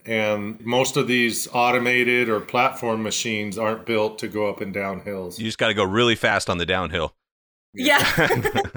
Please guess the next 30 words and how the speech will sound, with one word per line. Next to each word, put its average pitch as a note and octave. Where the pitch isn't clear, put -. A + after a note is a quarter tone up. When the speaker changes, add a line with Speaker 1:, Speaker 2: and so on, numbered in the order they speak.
Speaker 3:
<laughs> -
We D4+
can D4+
imagine C#4
someone B3+
on G3
a -
platform F#3
on F3+
a F3
hill F3
sideways, E3+
and E3+
the E3
platform's F3
tilting E3+
sideways. E3
That E3
is, F#3
you F#3
know, D3+
liability F#3
and E3
L E3
and D#3+
I D3+
all D3
over D#3
the -
place. C3